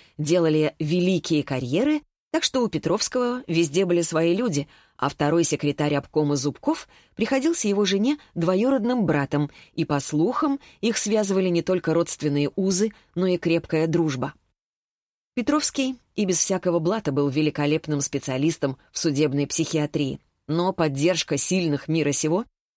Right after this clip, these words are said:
позволяла ему свободно высказывать дерзкие гипотезы про маньяков и рисовать их психологические портреты,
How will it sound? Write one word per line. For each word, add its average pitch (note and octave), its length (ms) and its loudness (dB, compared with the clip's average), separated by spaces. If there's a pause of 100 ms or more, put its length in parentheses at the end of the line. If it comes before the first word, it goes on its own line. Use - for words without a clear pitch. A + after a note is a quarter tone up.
(180)
позволяла G3+ 440 0
ему E3 160 0
свободно D#3+ 580 0
высказывать D#3 600 0 (180)
дерзкие D#3 560 0
гипотезы D3 760 0 (140)
про G3+ 120 0
маньяков D#3 680 -2 (400)
и A#3+ 100 0
рисовать B3 460 0
их C4 140 -4
психологические F#3+ 840 0
портреты, G3+ 640 0